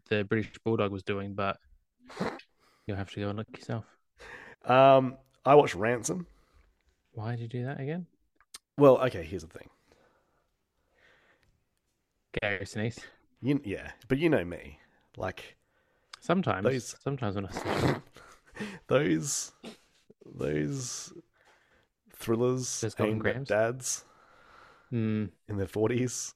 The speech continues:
Speaker 2: are really taking to me at the moment. And
Speaker 1: Oh, that
Speaker 2: man
Speaker 1: scene where the kid wets himself and then they're like, <gasps> "He's the bad guy."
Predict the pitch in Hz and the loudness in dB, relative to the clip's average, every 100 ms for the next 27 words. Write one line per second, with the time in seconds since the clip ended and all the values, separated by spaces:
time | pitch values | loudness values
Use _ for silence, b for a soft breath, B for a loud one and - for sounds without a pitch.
0 | - 101 104 127 120 101 - 120 117 104 | -4 0 2 2 0 -4 -2 0 0 -4
1 | 92 95 87 87 90 85 87 90 87 b | -6 -6 -6 -4 -4 -4 -6 -6 -8 b
2 | b b b b 127 123 117 131 113 127 | b b b b 2 6 6 6 6 4
3 | 139 143 131 113 - 143 104 113 - 135 | 4 6 6 6 4 2 4 2 2 -2
4 | 120 139 143 - 120 110 107 104 - 135 | -2 2 2 2 0 2 4 2 2 0
5 | 127 104 101 95 - 110 - 107 131 120 | -2 -4 -8 -6 0 0 2 6 6 8
6 | 110 101 92 | 6 4 0